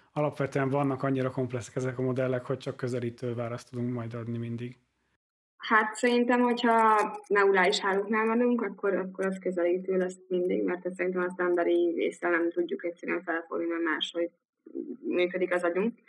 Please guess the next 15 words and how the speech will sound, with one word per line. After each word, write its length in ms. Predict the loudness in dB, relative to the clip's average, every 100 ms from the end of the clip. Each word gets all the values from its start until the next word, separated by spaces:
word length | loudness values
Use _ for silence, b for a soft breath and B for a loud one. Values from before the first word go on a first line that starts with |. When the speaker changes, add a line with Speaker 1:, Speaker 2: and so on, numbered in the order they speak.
| B B B B B
Speaker 2:
De 580 | -4 2 6 8 8 6 4 0 -6 -14 -8 -6 -8 -12 _ -6
én 240 | 2 4
abban 300 | 4 4 2
bízom, 340 | 4 2 2 4
hogy, 220 | 4 2
hogy 160 | 0
ki 120 | -4 -8
tudunk 460 | -4 0 0 -2
fejleszteni 440 | -2 -2 -2 -4 -2
olyan 160 | -2
algoritmusokat, 680 | -2 -2 -2 -4 -6 -8 -4
amik, 280 | -4 -4 -6
amik 180 | -4
átláthatóak 880 | -2 -4 -4 -6 -8 -2 0 0 -4
maradnak. 680 | -6 -4 -2 -4 -4 -4 -8